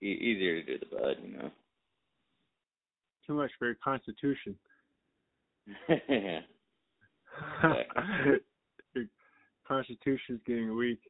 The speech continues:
Speaker 2: Uh,
Speaker 1: Right. <laughs>
Speaker 2: does that taste different than the other light beers?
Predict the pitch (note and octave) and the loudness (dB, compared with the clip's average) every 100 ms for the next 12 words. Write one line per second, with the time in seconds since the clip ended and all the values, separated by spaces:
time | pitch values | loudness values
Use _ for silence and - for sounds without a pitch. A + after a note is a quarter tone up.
0 | _ _ _ _ _ _ _ - B2 B2 | _ _ _ _ _ _ _ 0 2 2
1 | A#2+ A2 F2+ D#2+ D#2+ - - - B2 - | 2 0 2 2 0 -4 -18 -16 -14 -4
2 | C#3+ - A2 - - - - - - _ | -2 -2 -10 -14 -20 -20 -20 -20 -20 _
3 | _ _ - - - _ _ _ _ _ | _ _ -20 -20 -20 _ _ _ _ _
4 | _ _ _ _ C#3 D3+ F3+ - D#3+ E3+ | _ _ _ _ 2 4 4 6 6 6
5 | - C#3 C#3 E3+ D3 C#3+ B2+ B2 A#2 B2+ | 6 4 4 0 -2 0 2 4 4 4
6 | C#3+ B2+ C3 C#3 - D#3 E3 | 2 2 -2 -4 -4 -4 -6